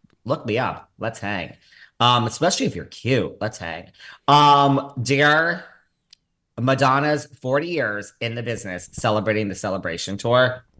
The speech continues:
I am beside myself. I might have to stop this podcast and go follow her around the world.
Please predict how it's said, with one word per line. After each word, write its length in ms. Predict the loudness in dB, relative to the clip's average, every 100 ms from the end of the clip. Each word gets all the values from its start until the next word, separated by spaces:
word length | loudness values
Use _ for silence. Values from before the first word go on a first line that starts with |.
| _
I 160 | 2 2
am 460 | 2 0 -2 -6 _ _ _ _ -6 2
beside 460 | 4 4 2 0
myself. 240 | -2 -8 -2
I 80 | 0
might 160 | 2 0
have 120 | -2
to 80 | -6
stop 300 | -4 -4 -6
this 120 | -8
podcast 380 | -8 -8 -10 -10
and 80 |
go 80 | -12
follow 300 | -10 -8 -6
her 100 | -6
around 220 | -6 -6
the 80 | -4
world. 340 | -2 -2 -4